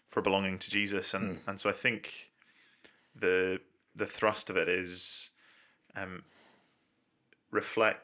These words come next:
Speaker 1: reflect Jesus. Don't stoop to their level, and don't let it be seen. Don't give a whiff of, "Actually,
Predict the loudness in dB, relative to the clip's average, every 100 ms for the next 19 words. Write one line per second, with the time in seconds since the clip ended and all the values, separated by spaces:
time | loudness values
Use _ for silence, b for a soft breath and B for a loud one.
0 | -2 -2 2 4 4 0 -4 -4 -2 -4
1 | -6 -6 -6 -10 _ -2 0 -2 -4 -2
2 | -2 0 0 0 -2 -6 -12 -6 -6 0
3 | 0 2 0 0 -4 -2 0 0 -2 -6
4 | -10 -12 -12 -6 0 0 2 0 0 -2
5 | -2 -4 -12 -14 -18 B B B B B
6 | B B B B B B B -2 0 2
7 | 0